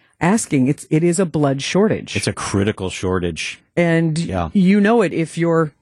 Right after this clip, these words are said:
Speaker 1: in an accident or in your,
Speaker 2: Yeah.
Speaker 1: in an emergency situation. But Doctor Weston also shared with us that it, it isn't just those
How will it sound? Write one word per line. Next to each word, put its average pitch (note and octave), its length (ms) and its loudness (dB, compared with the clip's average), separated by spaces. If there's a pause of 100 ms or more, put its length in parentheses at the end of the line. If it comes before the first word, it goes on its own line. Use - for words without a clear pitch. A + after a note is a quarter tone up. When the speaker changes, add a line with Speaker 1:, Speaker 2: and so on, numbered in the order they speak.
(260)
Speaker 1:
in D3 140 2
an F3 100 2
accident E3+ 520 -2
or C3+ 200 2
in C#3+ 100 4
your, D3+ 320 2
Speaker 2:
Yeah. - 80 -4
Speaker 1:
in E3 60 4
an D#3+ 100 4
emergency F#3+ 600 2
situation. C#3 840 0
But D3+ 200 0
Doctor E3+ 260 -2
Weston F3 340 0
also G3 280 0
shared F3+ 240 0
with D#3+ 120 -6
us F3 160 -4
that E3 180 0
it, E3 220 -4
it F3+ 100 2
isn't G3 380 2
just F3+ 720 -4
those D#3+ 720 -4